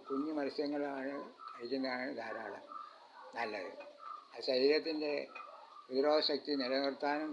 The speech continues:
കണ്ണിൻ്റെ, കണ്ണിൻ്റെ കാഴ്ചശക്തി വർദ്ധിപ്പിക്കാനും തലമുടി വളരാനും എല്ലാത്തിനും ഫ്രൂട്ട്സ് കഴിക്കുന്നത് മൂലം നല്ല മുഖകാന്തി സൃഷ്ടി, മുഖകാന്തി കിട്ടുവാനും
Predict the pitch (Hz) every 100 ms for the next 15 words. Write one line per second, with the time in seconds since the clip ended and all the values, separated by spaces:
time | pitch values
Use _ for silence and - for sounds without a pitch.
0 | 135 131 135 151 147 143 127 - - -
1 | - - - - - - - - - -
2 | - - - - - 117 120 143 151 131
3 | 139 139 160 139 135 117 135 135 143 147
4 | 156 139 135 127 151 151 151 143 131 120
5 | 131 143 151 165 - - - - - 127
6 | 143 143 151 156 - - - - - -
7 | - - - - - 165 - 175 147 139
8 | 160 - - 160 135 139 - 214 135 151
9 | 143 135 143 156 147 139 135 143 139 120
10 | 120 143 156 147 147 135 139 135 135 151